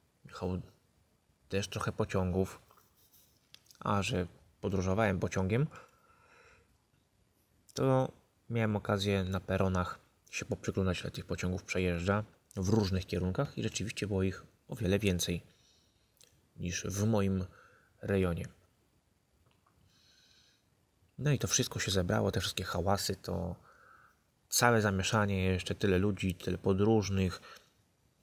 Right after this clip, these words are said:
korki o wiele łatwiej spotkać. I przyjeżdżałem, przyjeżdżałem do domu godzina dwudziesta pierwsza, wysiadłem z pociągu, idąc przez miasteczko, patrzę,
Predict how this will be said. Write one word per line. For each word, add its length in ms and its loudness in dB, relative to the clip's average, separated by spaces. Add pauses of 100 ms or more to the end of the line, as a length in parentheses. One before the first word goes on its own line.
(280)
korki 800 -4
o 120 2
wiele 520 0
łatwiej 460 0
spotkać. 540 -6 (2250)
I 120 -8
przyjeżdżałem, 760 2 (480)
przyjeżdżałem 560 2
do 500 2 (340)
domu 360 0
godzina 300 -2
dwudziesta 440 0
pierwsza, 580 -2
wysiadłem 420 -2
z 40 -6
pociągu, 560 -4 (460)
idąc 300 -2
przez 240 -6
miasteczko, 600 -2 (640)
patrzę, 440 -6